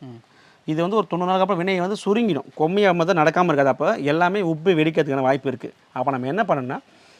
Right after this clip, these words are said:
Speaker 2: ஒரு இயற்கை இடுபொருள் எங்க வேணாலும் நீங்க உற்பத்தி பண்ணாலும் அதை சேஃப்டியா மூடி வைக்கணும். நிழல்ல தான் வைக்கணும். நீங்க வெயில்ல வச்சீங்கன்னா ஃபெர்மெண்டேஷன்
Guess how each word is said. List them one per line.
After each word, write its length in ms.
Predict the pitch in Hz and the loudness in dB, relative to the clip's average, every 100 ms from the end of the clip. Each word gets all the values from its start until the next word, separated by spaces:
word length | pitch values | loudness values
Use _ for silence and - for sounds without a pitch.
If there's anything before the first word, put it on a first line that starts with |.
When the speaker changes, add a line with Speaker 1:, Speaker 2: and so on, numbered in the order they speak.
| _ _ | _ _
Speaker 2:
ஒரு 380 | 147 156 160 160 | -2 2 2 2
இயற்கை 280 | 165 196 190 | 0 0 -2
இடுபொருள் 260 | 156 147 | -2 -2
எங்க 120 | 139 160 | 0 2
வேணாலும் 220 | 151 156 | 2 0
நீங்க 100 | 143 | -2
உற்பத்தி 280 | 135 160 147 | -2 -4 -6
பண்ணாலும் 340 | 135 120 214 - _ _ _ | -4 -4 -6 -10 _ _ _
அதை 220 | - 147 160 147 | -2 2 2 2
சேஃப்டியா 300 | 185 180 208 | -2 -2 -4
மூடி 220 | 180 196 | -2 -2
வைக்கணும். 380 | 170 127 131 220 - _ _ - | -2 -2 -4 -4 -8 _ _ 2
நிழல்ல 320 | 160 233 208 | 4 6 6
தான் 140 | 185 | 4
வைக்கணும். 220 | 143 123 | 2 -4
நீங்க 140 | 135 135 | -4 0
வெயில்ல 280 | 185 226 190 | 0 0 -2
வச்சீங்கன்னா 280 | 147 165 - | -2 -4 -4
ஃபெர்மெண்டேஷன் 440 | 165 190 175 147 | -4 -2 -4 -4